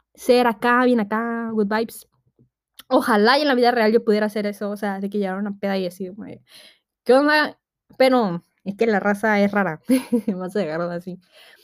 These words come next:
Y, pues, bueno, em, ese es como que mi mensaje de este episodio, que siempre se mantengan como que good vibes. Y dejen ese de que: "Ay, aléjate de la morra, good vibes". No, güey, o sea,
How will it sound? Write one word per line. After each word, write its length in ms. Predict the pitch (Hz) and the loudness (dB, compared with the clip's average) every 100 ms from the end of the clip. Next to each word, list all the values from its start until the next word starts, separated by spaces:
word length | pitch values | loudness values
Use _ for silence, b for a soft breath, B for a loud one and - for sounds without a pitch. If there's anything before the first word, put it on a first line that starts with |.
| B B B B B B _ - | B B B B B B _ -6
Y, 140 | 285 | -4
pues, 220 | 277 247 | 0 2
bueno, 360 | 220 208 180 175 - _ - | 2 0 -2 -8 -10 _ -6
em, 600 | 247 240 233 226 233 - _ - | -2 0 2 2 0 -4 _ -2
ese 220 | 269 320 | 0 2
es 80 | 320 | 2
como 280 | 339 320 311 | 2 0 0
que 200 | 254 233 | 0 4
mi 120 | 220 | 4
mensaje 680 | 214 196 202 214 202 185 175 - _ | 4 4 2 0 0 -2 -4 -8 _
de 460 | 214 202 196 185 180 - | 0 2 4 2 -4 -2
este 180 | 202 | 2
episodio, 600 | 254 202 226 247 285 302 - b b b b | 4 2 2 2 0 -2 -6 b b b b
que 120 | 240 | 0
siempre 920 | - 247 247 247 269 269 247 220 196 | 2 2 2 2 2 2 2 0 -2
se 120 | 202 | -2
mantengan 560 | 233 208 202 202 214 220 | 0 0 0 0 0 0
como 280 | 226 214 202 | 0 0 -2
que 320 | 170 160 165 - _ _ _ _ _ _ _ - - _ | -6 -6 -10 -16 _ _ _ _ _ _ _ -20 -20 _
good 160 | 214 247 | 0 2
vibes. 640 | 220 214 196 - - - _ _ _ - | 4 2 0 -8 -18 -20 _ _ _ -6
Y 480 | 285 311 311 320 277 226 | 0 2 2 0 -2 -2
dejen 280 | 311 370 427 403 | -2 -2 -2 -4
ese 160 | 381 415 415 381 | -2 0 0 -2
de 160 | 302 | -6
que: 240 | 285 254 208 b b b b | -4 -4 -4 b b b b
"Ay, 260 | 294 277 262 | 0 0 -2
aléjate 340 | 302 311 349 | -2 -2 0
de 40 | 381 | 0
la 100 | 262 | 2
morra, 280 | 254 254 | 0 0
good 180 | 240 240 | 0 0
vibes". 400 | 202 190 190 - | 0 -2 -6 -6
No, 460 | 220 233 262 254 196 | -2 0 0 -2 -4
güey, 300 | 175 165 170 | -6 -8 -10
o 80 | 180 | -10
sea, 600 | - 196 190 185 175 | -4 -2 0 0 -2